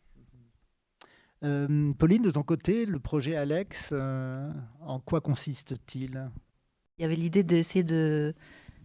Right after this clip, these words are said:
Speaker 2: de faire exister une personne, euh, d'inventer une personne et de la faire exister dans,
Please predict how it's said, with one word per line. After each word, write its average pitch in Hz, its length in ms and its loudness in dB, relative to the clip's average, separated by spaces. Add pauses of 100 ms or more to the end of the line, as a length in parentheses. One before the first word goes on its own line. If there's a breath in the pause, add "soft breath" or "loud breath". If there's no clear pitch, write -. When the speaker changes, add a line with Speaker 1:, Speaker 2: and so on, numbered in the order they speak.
(100)
Speaker 2:
de 165 120 2
faire 190 200 6
exister 175 400 4
une 180 160 6
personne, 175 560 6
euh, 156 500 2
d'inventer 175 400 6
une 185 120 8
personne 170 300 4
et 196 60 8
de 180 40 6
la 175 100 6
faire 165 160 2
exister 160 540 0
dans, 160 680 0